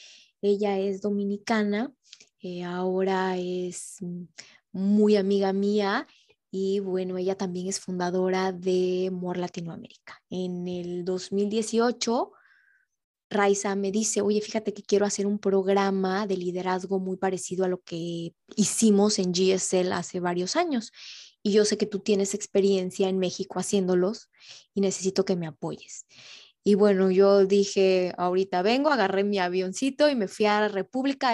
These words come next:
a apoyarla. Y bueno, ahí como que hicimos más clic, ¿verdad? De, que de verdad teníamos como la misma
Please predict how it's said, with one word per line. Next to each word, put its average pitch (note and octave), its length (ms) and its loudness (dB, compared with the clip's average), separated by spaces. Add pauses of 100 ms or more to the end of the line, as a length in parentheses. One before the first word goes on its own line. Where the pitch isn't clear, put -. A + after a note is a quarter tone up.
a - 100 0
apoyarla. A#3 760 -2 (540)
Y G#3 220 -4
bueno, G3 640 -2
ahí F#3+ 240 0
como A3 200 -8
que G#3 100 -8
hicimos G#3 280 -4
más G#3+ 320 2
clic, G#3 460 0
¿verdad? F#3 420 -2 (260)
De, F#3+ 400 -4
que G3+ 100 2
de F#3+ 100 4
verdad F#3+ 260 2
teníamos G3+ 360 -2
como F#3+ 220 -4
la F3 200 -4
misma G3 1000 0